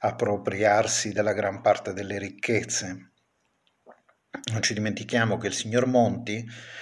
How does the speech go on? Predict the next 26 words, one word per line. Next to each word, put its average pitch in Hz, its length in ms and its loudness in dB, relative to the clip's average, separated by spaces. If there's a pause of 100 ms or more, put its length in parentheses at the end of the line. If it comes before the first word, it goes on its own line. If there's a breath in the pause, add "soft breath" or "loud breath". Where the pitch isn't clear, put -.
(360 loud breath)
eh, 95 600 -8 (760)
ebbe 117 480 6
a 110 60 8
dire 113 420 2
in 110 220 -2
una 113 280 2
intervista, 107 720 0
gli 107 160 0
scappò, 104 720 4 (600 loud breath)
"Ma 120 120 2
tanto 120 320 2
gli 95 140 -6
italiani 104 600 0
sono 95 560 -8
ricchi, 120 480 -2
hanno 101 220 -2
cinquemila 101 640 -6
miliardi 101 520 0
sui 95 180 -12
conti 98 320 -6
correnti." 98 800 -4 (880 loud breath)
Beh, 107 140 2
non 113 220 2
per 117 200 4
questo, 104 480 -2
siccome 110 840 -2